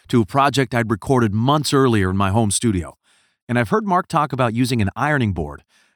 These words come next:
to make a makeshift hotel sound booth. In this case, I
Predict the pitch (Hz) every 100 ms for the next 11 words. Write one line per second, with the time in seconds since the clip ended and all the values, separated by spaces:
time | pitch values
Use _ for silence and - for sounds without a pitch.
0 | - 117 107 107 117 - 101 98 117 120
1 | - 123 - 120 113 120 95 - 123 123
2 | 107 95 - - _ 127 135 202 - 175
3 | 151 - - _ _ _ 113 117 120 120